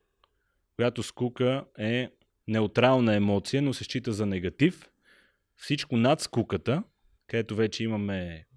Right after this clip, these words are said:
вълнение, имаме надежда, имаме оптимизъм, всичко над нея се счита за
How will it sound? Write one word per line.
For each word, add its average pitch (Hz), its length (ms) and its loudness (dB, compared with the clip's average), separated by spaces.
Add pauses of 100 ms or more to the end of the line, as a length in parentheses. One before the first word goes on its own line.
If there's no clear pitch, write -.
(100)
вълнение, 120 720 0
имаме 110 580 -2
надежда, 113 840 4
имаме 110 300 2
оптимизъм, 117 800 -2 (520)
всичко 135 320 -4
над 117 280 2
нея 139 240 0
се - 120 -6
счита 123 280 -4
за 110 160 0